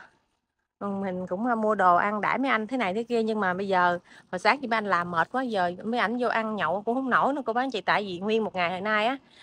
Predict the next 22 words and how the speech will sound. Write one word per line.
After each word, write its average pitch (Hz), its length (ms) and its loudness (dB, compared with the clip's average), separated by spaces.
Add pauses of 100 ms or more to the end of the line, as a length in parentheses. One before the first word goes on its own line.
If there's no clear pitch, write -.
(160)
nắng 226 220 2
rất 339 160 0
là 269 60 2
nắng. 214 240 0 (720)
Nhìn 214 180 -2
từ 208 140 2
góc 240 220 2
này 190 180 2
thì 190 180 -4
thấy, 247 280 -4
à, 220 300 2
nhà 190 380 0
không 226 240 0
gian 214 180 2
rất 277 180 -2
là 240 80 2
rộng 180 200 6
luôn 214 120 0
cô 214 100 0
bác 226 100 6
anh 285 100 0
chị. - 180 -6